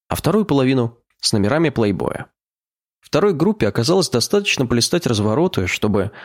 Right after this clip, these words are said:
удовлетворение реальными спутницами жизни резко снизилось. Естественный отбор создал психологические механизмы, которые не дают этим проблемам разрастись до размеров катастрофы. Один из них — способность к вытеснению.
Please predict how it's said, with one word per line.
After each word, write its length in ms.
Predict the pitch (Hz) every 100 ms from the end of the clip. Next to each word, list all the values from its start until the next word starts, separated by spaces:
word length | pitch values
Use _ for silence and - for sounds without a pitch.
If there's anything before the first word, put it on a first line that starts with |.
| -
удовлетворение 720 | 113 107 110 117 135 175 127
реальными 340 | 117 156 113 -
спутницами 540 | - 123 101 - -
жизни 500 | 107 160 151 131 120 _ _
резко 380 | - 101 104 107
снизилось. 580 | - - - - - - _ _ _ _ _ _ _ -
Естественный 640 | - - 226 - 147 127
отбор 380 | 117 185 233 -
создал 380 | - 202 175 143
психологические 760 | - 127 113 117 147 - - 73
механизмы, 540 | - 139 202 165 131 - - -
которые 440 | 135 208 196 156
не 160 | 131 135
дают 380 | 127 147 185 -
этим 240 | 104 87
проблемам 500 | 85 90 160 202 160 -
разрастись 680 | 120 113 107 - 160 160 -
до 120 | 123 113
размеров 360 | 95 90 85
катастрофы. 640 | - 92 - - - - - _ _ _ _ _ -
Один 240 | 117 151
из 100 | 127
них — 180 | 202 220 - - -
способность 520 | - 123 214 208 -
к 40 |
вытеснению. 640 | 156 - - - - -